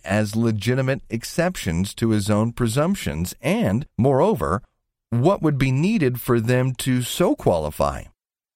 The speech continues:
In short, Zwolinski needs to explain the criterion of defeasibility that he uses to identify legitimate exceptions to the N A P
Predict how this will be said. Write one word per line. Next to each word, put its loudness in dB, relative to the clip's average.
In 4
short, 0
Zwolinski 0
needs 0
to 0
explain 0
the -2
criterion 0
of 0
defeasibility 0
that 0
he 2
uses 0
to 2
identify 2
legitimate -2
exceptions -2
to -4
the 0
N 0
A 0
P -4